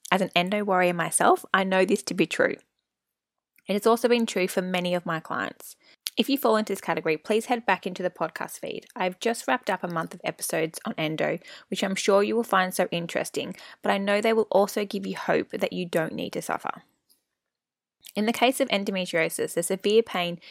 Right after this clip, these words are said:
is driven through a loop of chronic inflammation driven by a faulty immune system. With adenomyosis,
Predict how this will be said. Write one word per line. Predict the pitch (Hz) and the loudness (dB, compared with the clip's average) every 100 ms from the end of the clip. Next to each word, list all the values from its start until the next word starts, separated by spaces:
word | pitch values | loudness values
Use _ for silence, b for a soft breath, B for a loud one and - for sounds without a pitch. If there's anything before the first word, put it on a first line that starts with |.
| B | B
is | 196 | -6
driven | - 185 180 | -4 -4 -6
through | - 175 | -2 -2
a | |
loop | 165 175 196 | 0 -2 -2
of | 175 - | -4 -6
chronic | - - 180 202 | -10 -6 -4 -4
inflammation | - 185 - 165 151 - 156 - B B | -6 -6 -6 -4 -4 -4 -6 -10 B B
driven | 180 190 | -4 0
by | 170 160 | 2 2
a | |
faulty | 160 - 160 - 170 | 0 0 0 -2 -6
immune | 160 170 170 | -4 -4 -6
system. | 151 - - - 170 _ _ B B B | -8 -8 -6 -8 -12 _ _ B B B
With | 185 - | -4 2
adenomyosis, | 190 226 202 156 143 - - 220 - | 4 4 2 -2 -4 -6 -4 -2 -4